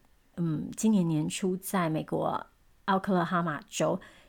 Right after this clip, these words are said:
有一名跨性别的女学生在厕所跟另外一名同学发生冲突，然后返家之后死亡。那，嗯，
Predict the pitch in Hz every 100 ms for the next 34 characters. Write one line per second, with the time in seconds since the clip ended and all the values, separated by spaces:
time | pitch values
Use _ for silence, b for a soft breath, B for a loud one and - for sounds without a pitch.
0 | - 190 175 196 175 151 - 175 - 196
1 | 170 143 143 - 156 156 - 160 - 147
2 | 151 - 165 180 b _ - 185 165 143
3 | - 269 185 - - - - _ 170 165
4 | 160 165 180 220 202 175 165 160 143 -
5 | 160 170 - 151 147 156 151 170 175 -
6 | 165 170 - - 202 b b b b -
7 | 151 180 165 156 156 - - 180 160 175
8 | 175 - 165 - 160 165 - - - -
9 | - 95 - b b b b b _ -
10 | 208 165 - - - 185 175 165 160 156